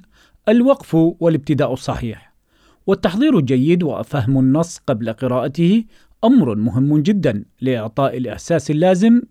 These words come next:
دون تكلف. ومن يريد أن يدخل هذا الفن يجب عليه أن يطبق تلك الأمور الأساسية،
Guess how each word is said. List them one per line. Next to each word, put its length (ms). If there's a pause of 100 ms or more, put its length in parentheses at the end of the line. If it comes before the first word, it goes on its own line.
(160)
دون 280
تكلف. 540 (920)
ومن 260
يريد 340
أن 200
يدخل 360
هذا 260
الفن 300
يجب 300
عليه 460
أن 80
يطبق 480
تلك 260
الأمور 340
الأساسية، 720